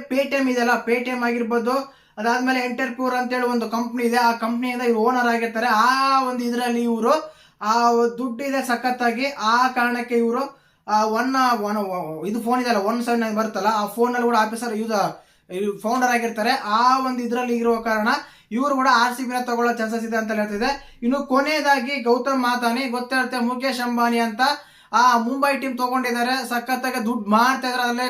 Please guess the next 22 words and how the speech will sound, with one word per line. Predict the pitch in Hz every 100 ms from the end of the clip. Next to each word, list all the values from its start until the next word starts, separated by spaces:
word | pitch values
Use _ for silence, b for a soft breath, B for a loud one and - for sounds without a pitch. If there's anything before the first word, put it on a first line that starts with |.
| 240
ಕಂಪನಿಗಳಲ್ಲಿ | 233 233 240 240
ಅಡ್ವರ್ಟೈಸ್ಮೆಂಟ್ | 220 226 226 233 214
ಅವರೇ | 233 226
ಹಾಕೊಂತ | 220 226 220
ಇದ್ದಾರೆ. | 214 226 269 B B B 214
ಆ | 254 277 277 262 262
ರೀತಿಯಲ್ಲಿ | 240 262 254 269 262
ಇವ್ರು | 269 226
ಬಿಸಿನೆಸ್ | 254 262 247
ಮ್ಯಾನ್ | 247
ಆಗಿರೋ | 240 240 233 233
ಕಾರಣ | 226 247 247
ಇವ್ರು | 269 262
ಕೂಡ | 254 269 294 B B B 190
ಗೌತಮ್ | 262 277 269
ಮಾದಾನ್ | 254 247 247 240
ಅವರು | 247 247
ಸಖತ್ತಾಗಿ | 233 254 247 247 240
ಇಂಡಿಯಾದಲ್ಲಿ | 233 247 240 240
ಎರಡನೇ | 226 233 240 233 226
ಒಂದು | 220 214 202 190 - _ _ 180
ಜಾಸ್ತಿ | 208 233 226